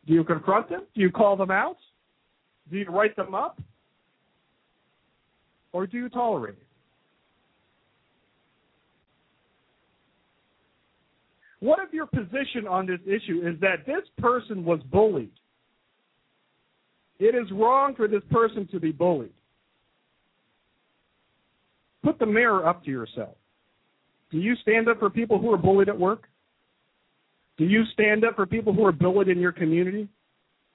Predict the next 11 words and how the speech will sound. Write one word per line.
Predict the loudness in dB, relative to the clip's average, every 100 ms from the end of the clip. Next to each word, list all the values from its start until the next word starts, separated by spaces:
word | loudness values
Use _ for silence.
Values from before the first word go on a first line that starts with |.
| _ _
at | 0 0
home? | 2 0 -2 -10 _ _ _ _ _ _ _ _ _ _ _ _ _ _ _ _ _ _ _ _
Do | 0
you | 2 0 0
practice | 0 0 -2 -10
what | -10 -8
you | -10 -10
preach | -10 -10 -10
on | -10 -6
social | -8 -6
media? | -6 -6 -6 -8